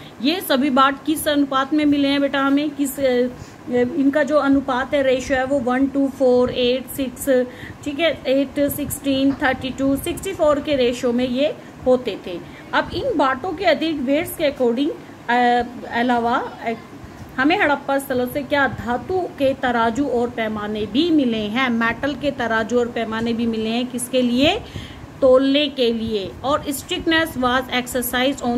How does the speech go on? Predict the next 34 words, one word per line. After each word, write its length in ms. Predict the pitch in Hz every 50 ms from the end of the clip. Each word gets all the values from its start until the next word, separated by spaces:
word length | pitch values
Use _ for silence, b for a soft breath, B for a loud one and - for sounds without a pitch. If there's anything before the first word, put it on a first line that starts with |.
| 247 247
the 60 | 269
accuracy 580 | 254 226 226 - - 254 240 233 233 233 - 262
of 120 | 254 247
weights 360 | - - 220 220 254 247 247 -
and 140 | 240 226
measure, 400 | 220 214 208 208 208 202 202 202
क्योंकि 300 | - 254 254 247 240 302
एक 380 | 285 254 269 277 294 330 311 -
जैसे 320 | - 294 277 254 262 277
ही 220 | 254 247 240 254 247
बाट 340 | 214 240 240 247 262 247 - 220 - B B B B B B B B - -
सभी 260 | 262 254 233 294 294
हड़प्पन 400 | 277 254 247 247 - 254 254 247
साइट 320 | 247 254 240 240 254 254
से 160 | 254 - 262
मिले 220 | 240 233 240 233 226
हैं, 220 | 226 247 269 262
एक 260 | - 240 247 247 -
रूपता 360 | - 240 240 240 - - 254 254
मिली 320 | 254 247 240 240 240 240
है, 80 | 254 240
उनमें 280 | 233 233 233 240 247
सिमिलैरिटी 680 | 240 240 247 240 233 233 233 233 226 233 240 240 269
मिली 260 | 247 240 226 226 233 240
है, 60 | 240
इससे 220 | 247 247 - -
अंदाज़ा 440 | 254 240 247 226 226 220 220 226 254
लगाया 360 | 254 247 233 233 226 226 233
जाता 300 | 220 220 220 202 - 226
है 200 | 214 226 233 220
कि 180 | 220 - 269 269
पूरी 400 | - - 269 269 285 294 339 320
तरह 300 | - 277 262 226 240 233
से 320 | 233 - 294 277 254 220